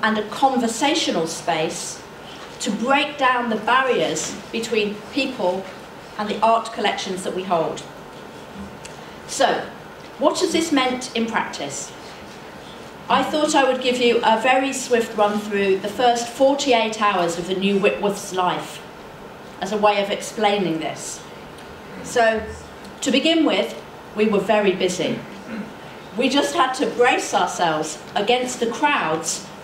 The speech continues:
who wanted to join us to mark the reopening of this institution. But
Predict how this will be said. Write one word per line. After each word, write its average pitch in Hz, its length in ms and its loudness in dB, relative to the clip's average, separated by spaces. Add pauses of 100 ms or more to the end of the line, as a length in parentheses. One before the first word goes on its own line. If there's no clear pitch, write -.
who 233 100 2
wanted 220 560 2
to - 160 -4
join 220 300 0
us - 180 -4
to - 120 -8
mark 196 460 2 (140)
the 175 80 -4
reopening 170 540 0
of 156 100 -4
this - 320 -6 (160)
institution. 196 760 -2 (1700)
But - 260 4